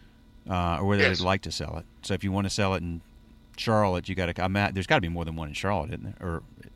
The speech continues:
Speaker 1: are there?
Speaker 2: No, there's one board in Mecklenburg County,
Speaker 1: Okay, so
Speaker 2: but they've
Speaker 1: Mecklenburg
Speaker 2: got
Speaker 1: County's got
Speaker 2: twenty,
Speaker 1: one.
Speaker 2: twenty-one stores.
Speaker 1: Okay. Do you have to sell, get each store to buy in, or?
Speaker 2: <sighs> Yeah, well, it depends on the board.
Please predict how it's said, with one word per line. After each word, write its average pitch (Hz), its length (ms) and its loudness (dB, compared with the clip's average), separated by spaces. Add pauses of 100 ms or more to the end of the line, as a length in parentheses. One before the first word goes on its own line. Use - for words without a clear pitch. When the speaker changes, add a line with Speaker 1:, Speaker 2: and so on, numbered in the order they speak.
(380)
Speaker 1:
are 78 140 -4
there? 73 140 -16 (240)
Speaker 2:
No, 165 100 4
there's 127 160 2
one 160 200 2
board 151 240 0
in 123 40 -4
Mecklenburg 123 400 2
County, 104 260 2
Speaker 1:
Okay, 110 120 0
so 98 140 0
Speaker 2:
but 98 60 2
they've 120 80 6
Speaker 1:
Mecklenburg 117 200 4
Speaker 2:
got 104 80 2
Speaker 1:
County's 110 200 2
got 127 40 2
Speaker 2:
twenty, 120 300 2
Speaker 1:
one. 98 80 -8 (340)
Speaker 2:
twenty-one 120 380 4
stores. - 400 -4 (640)
Speaker 1:
Okay. 85 240 -6 (420)
Do 101 100 2
you 120 100 10
have 117 100 6
to 113 80 2
sell, 113 260 4 (380)
get 110 180 2
each 110 220 0
store 113 340 0
to 151 100 -4 (220)
buy 165 200 0
in, 180 200 0
or? 80 140 0 (580)
Speaker 2:
<sighs> - 120 0 (320)
Yeah, 311 420 6
well, 285 280 2
it 254 80 -4
depends 240 400 -2
on 226 100 0
the 220 60 0
board. 208 300 -2